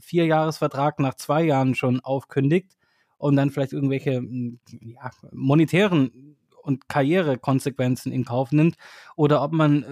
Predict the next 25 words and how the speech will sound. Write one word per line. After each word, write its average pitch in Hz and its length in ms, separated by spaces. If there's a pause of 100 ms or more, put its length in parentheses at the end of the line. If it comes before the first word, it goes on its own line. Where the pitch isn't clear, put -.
wenn 139 160
man 131 100
wirklich 170 260
den 147 140
radikalen 131 540
Schritt - 240
dann 127 120
macht, 139 300
äh, 135 180
hier 143 180
erstmal 131 500
zum 139 160
Beispiel 135 220
Immobilien 170 440
verkaufen 113 460
muss. 110 260 (100)
Ähm, 123 360 (340)
und 127 380 (640)
das 131 180
ist 165 140
ja 143 120
alles, 139 320
äh, 131 220
was 131 180
Längeres. 127 560